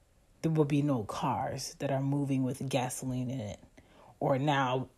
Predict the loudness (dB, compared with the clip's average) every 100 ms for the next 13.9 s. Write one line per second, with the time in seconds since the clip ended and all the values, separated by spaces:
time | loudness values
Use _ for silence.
0 | _ -2 0 0 -2 -6 -6 -6 -6 -8
1 | -12 -12 -14 -20 -20 -20 _ _ -4 -2
2 | -4 -8 -4 -4 -2 -2 0 0 -2 -8
3 | -10 -18 -20 -20 _ _ _ _ _ _
4 | _ -20 -20 -20 _ 10 10 10 6 6
5 | 6 6 4 4 8 8 6 2 0 2
6 | 2 2 0 -2 -4 -4 -6 -10 -18 -20
7 | -6 -2 -2 -4 -4 -4 -4 -8 -12 -16
8 | -18 -20 -20 _ _ _ _ 4 12 12
9 | 12 8 6 2 6 8 8 6 0 0
10 | 0 0 0 0 0 0 0 -2 -2 -2
11 | 0 -2 -4 -8 -14 -20 -20 -2 2 4
12 | 4 4 4 4 2 0 0 0 0 0
13 | -2 -2 0 2 0 0 -4 -4 -6